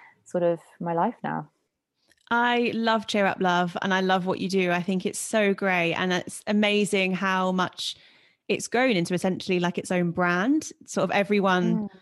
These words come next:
Speaker 2: if I talk about Cheer Up Love with people, especially people in sort of, like, um, gender equality circles or, like, intersectional feminist circles, everyone knows you and they know your work as soon as you say, "Cheer up, love."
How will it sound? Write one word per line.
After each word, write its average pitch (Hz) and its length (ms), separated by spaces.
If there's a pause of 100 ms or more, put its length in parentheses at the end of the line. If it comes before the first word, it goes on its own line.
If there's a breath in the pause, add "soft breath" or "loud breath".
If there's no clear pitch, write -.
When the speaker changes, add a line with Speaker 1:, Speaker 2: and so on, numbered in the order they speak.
Speaker 2:
if 208 100
I 208 80
talk 226 160
about 208 200
Cheer 214 200
Up 196 140
Love 180 520 (120)
with 180 420
people, 190 540 (200 loud breath)
especially 220 280
people 208 240
in 196 80
sort - 180
of, 180 100
like, 180 460 (460 soft breath)
um, 180 340
gender 180 260
equality 208 460
circles 196 720
or, 151 180
like, 147 300
intersectional 185 440
feminist 220 420
circles, 190 600
everyone 196 380
knows 185 300
you 165 200
and 165 100
they 165 80
know 170 160
your 165 180
work 160 300
as - 60
soon 165 200
as 165 160
you 160 60
say, 165 200
"Cheer 165 260
up, - 140
love." 170 360